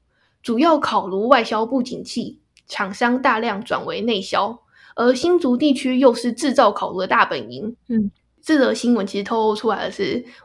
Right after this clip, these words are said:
Speaker 1: 一九八二年的时候，其实台湾本来做烤炉在新竹的地方做的烤炉，主要是以外销为主。
Speaker 2: 对。
Speaker 1: 但因为经济不景气的关系，所以他们就只好把这些烤炉卖不出去的烤炉转为内销。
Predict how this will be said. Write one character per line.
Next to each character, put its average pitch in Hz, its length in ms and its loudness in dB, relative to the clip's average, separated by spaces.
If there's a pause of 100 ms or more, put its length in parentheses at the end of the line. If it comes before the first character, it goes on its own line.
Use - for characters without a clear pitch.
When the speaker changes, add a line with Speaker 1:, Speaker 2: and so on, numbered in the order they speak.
(120)
Speaker 1:
一 294 120 2
九 294 180 4
八 214 180 4
二 233 120 4
年 202 160 -4
的 180 100 -10
时 - 140 -10
候， - 320 -2
其 240 100 -6
实 254 60 2
台 226 140 -2
湾 240 160 4
本 226 100 0
来 185 140 -2
做 254 180 0
烤 185 220 -4
炉 - 180 -10
在 233 120 0
新 240 280 2
竹 - 160 -4
的 220 60 -6
地 214 100 -6
方 202 160 -4
做 220 140 0
的 - 80 -4
烤 - 240 -4
炉， - 200 -10 (140)
主 - 100 -2
要 214 120 4
是 277 80 2
以 - 60 0
外 220 200 4
销 190 200 -2
为 - 240 -4
主。 - 180 -18 (340)
Speaker 2:
对。 196 220 2
Speaker 1:
但 277 140 2
因 262 100 2
为 269 120 6
经 247 200 4
济 247 140 2
不 233 140 -6
景 190 180 -8
气 - 220 -6
的 - 40 -4
关 - 220 -6
系， 240 340 -10 (200)
所 226 80 0
以 - 20 2
他 233 80 2
们 247 100 4
就 277 120 4
只 240 120 -4
好 214 140 6
把 202 140 -2
这 196 100 -4
些 214 100 2
烤 196 200 -6
炉 190 100 -6
卖 240 140 2
不 226 100 -4
出 214 160 -10
去 208 100 -4
的 208 80 0
烤 - 220 -4
炉 - 320 -10
转 196 240 0
为 180 160 -4
内 208 180 -2
销。 - 380 -8